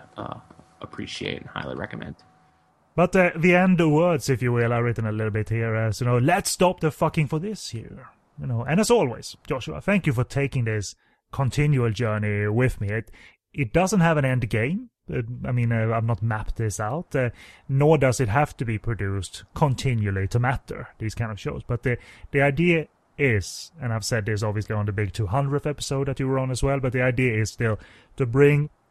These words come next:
Speaker 2: as informed perspectives as we can bring on this type of cinema,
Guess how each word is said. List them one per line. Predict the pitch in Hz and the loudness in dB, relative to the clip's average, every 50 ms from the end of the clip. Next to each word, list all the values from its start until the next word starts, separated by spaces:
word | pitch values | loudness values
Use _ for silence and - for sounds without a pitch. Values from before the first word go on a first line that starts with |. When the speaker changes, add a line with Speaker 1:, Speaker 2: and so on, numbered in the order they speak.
| _ _ _ _ _ _ _ _ _ - - - - | _ _ _ _ _ _ _ _ _ -20 -20 -12 -6
Speaker 2:
as | 147 139 147 - - | -4 -2 -2 -4 -4
informed | - 165 147 135 123 - - 135 131 131 127 131 113 - - | -2 0 0 0 0 -2 -2 0 0 0 0 -2 -2 -2 0
perspectives | - 147 - - 127 117 - - 127 117 - | 0 -2 0 0 -4 -4 -2 -2 -4 -4 -4
as | 120 110 - - | -4 -6 -4 -6
we | 104 | -8
can | - - 135 139 143 147 | -4 -2 -2 0 0 0
bring | 135 143 139 143 147 | 0 0 0 0 -2
on | 139 120 110 | -4 -4 -2
this | 127 123 113 - | -2 -4 -4 -4
type | - 123 117 - 117 | -4 -4 -4 -4 -6
of | 101 | -6
cinema, | - - 139 143 143 151 160 160 | -4 -4 -4 -2 -2 -4 -4 -6